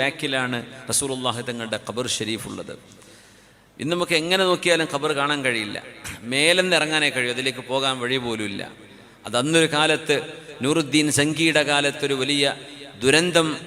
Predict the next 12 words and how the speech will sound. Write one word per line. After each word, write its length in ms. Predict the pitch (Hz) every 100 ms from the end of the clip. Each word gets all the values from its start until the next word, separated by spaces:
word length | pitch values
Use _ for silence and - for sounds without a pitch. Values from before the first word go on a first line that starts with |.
| - 165 107 131
നടക്കാൻ 380 | 139 151 151 143 131
പോകുന്നത് 440 | 135 131 131 123 120 - 131 127
മഹാനവറുകൾക്ക് 640 | 123 139 139 131 127 127 -
സ്വപ്ന 220 | 131 147 143
ദർശനമുണ്ടായതിൽ 880 | 131 - 135 131 127 127 123 120 123 123
പിന്നെ, 240 | 120 117 117 - - - - -
അതായത് 240 | - 120 127
റസൂലുള്ളാഹി 560 | 120 156 156 147 139 127 131
തങ്ങളുടെ 260 | 131 123 127
പരിശുദ്ധമായ 640 | 139 139 123 127 123 123 113 -
ശരീരം 400 | 120 143 135 127 131 143 117
അവിടുന്ന് 300 | 120 131